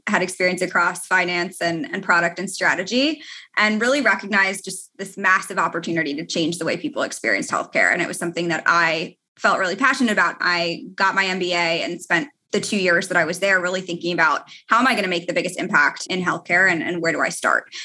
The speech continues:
I was actually in the process of launching my first company in the musculoskeletal space, uh, and was experiencing a ton of stress, fatigue, burnout, and started looking at my own health.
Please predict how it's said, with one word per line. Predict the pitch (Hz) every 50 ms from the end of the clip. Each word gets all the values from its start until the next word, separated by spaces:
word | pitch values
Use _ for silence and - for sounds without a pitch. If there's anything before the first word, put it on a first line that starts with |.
| - -
I | - 165
was | 156 175 170 -
actually | - 226 247 233 - 277 269
in | 254
the | 226 202 180 - - _
process | - 220 196 196 196 - 190 -
of | 180
launching | 180 180 180 175 175 - 190 185
my | 180 175 170
first | 170 - - 185 180 185 180 - -
company | - 185 180 185 190 233 254
in | 269 247
the | 202
musculoskeletal | 185 175 185 - - 190 180 185 180 - 170 165 165 175 - 214 208
space, | 208 - - 254 285 330 359 339 - - - - - - - - - -
uh, | 185 185 185 - -
and | 196 196 190 190 175 - - - -
was | 202 202
experiencing | 190 - - 202 196 185 175 170 - 170
a | 185 180
ton | - - 262 254
of | 240
stress, | 220 - - 190 185 185 190 -
fatigue, | - 202 185 - 208 190 185 180 - - -
burnout, | 170 185 175 175 180 180 185 185 196 196 -
and | - 202 185
started | - 208 202 185 185 185
looking | 185 185 - 190 185 180
at | 175 -
my | - 180 175 175
own | 175 175 180 226
health. | 220 262 247 294 392 381 392 -